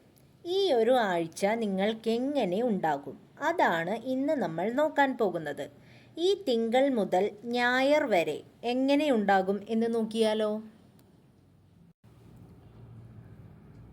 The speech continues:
ഇതൊക്കെയാണ് നിങ്ങൾക്ക് ലഭിച്ചിരിക്കുന്ന കാർഡ്സ്. നമുക്ക് കാർഡ്സ് ഓരോന്നായി നോക്കാം.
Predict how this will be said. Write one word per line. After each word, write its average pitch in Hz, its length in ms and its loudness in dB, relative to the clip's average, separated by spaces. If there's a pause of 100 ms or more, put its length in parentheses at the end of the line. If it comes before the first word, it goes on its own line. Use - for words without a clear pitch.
(880)
ഇതൊക്കെയാണ് 214 680 2 (100)
നിങ്ങൾക്ക് 196 420 0
ലഭിച്ചിരിക്കുന്ന 175 600 -2 (160)
കാർഡ്സ്. 160 500 0 (1160)
നമുക്ക് 220 280 -4 (120)
കാർഡ്സ് 208 320 -2 (100)
ഓരോന്നായി 226 540 2
നോക്കാം. 156 300 -8